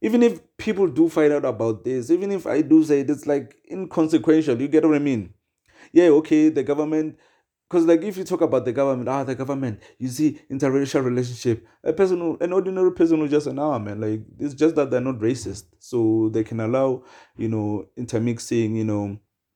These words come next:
having multiracial relationships. You get what I mean? So, yo, <laughs> it's pretty crazy. I'm looking at it from this point of view, 'cause, like, why would the government do that? Like, like, someone asked me, like, "Okay,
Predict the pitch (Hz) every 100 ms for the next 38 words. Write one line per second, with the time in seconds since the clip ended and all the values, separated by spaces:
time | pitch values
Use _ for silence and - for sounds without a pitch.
0 | _ _ _ 113 120 123 127 123 120 -
1 | 117 110 120 110 110 127 117 107 - 101
2 | 104 110 104 92 85 - - 104 110 110
3 | 104 101 90 - _ _ _ _ _ -
4 | - 160 156 151 143 123 147 135 123 104
5 | - 151 - - 170 - - - - 143
6 | 131 185 190 - 151 127 175 202 196 175
7 | 160 151 147 - 123 107 104 _ - 117
8 | 113 _ 127 127 - 123 120 113 104 104
9 | 135 131 131 120 - _ - 131 156 143
10 | 123 117 123 123 113 107 104 92 - _
11 | 117 98 - _ _ _ _ _ _ -
12 | 127 117 147 143 139 190 196 190 156 151
13 | 139 113 107 139 143 113